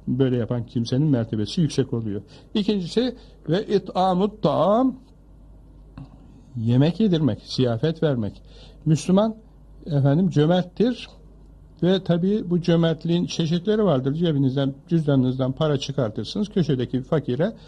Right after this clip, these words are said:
veya komşuda olan, efendim, fakir komşuya bir şeyler verirsiniz ve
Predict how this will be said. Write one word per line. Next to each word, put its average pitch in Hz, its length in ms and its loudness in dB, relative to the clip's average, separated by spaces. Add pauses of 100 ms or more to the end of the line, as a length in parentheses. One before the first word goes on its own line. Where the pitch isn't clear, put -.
(280)
veya 151 320 4 (120)
komşuda 143 720 -2 (160)
olan, 131 460 0 (360)
efendim, 135 400 0
fakir 147 440 -2
komşuya 156 540 0
bir 180 60 -2
şeyler 156 380 0
verirsiniz 156 480 2
ve 143 180 2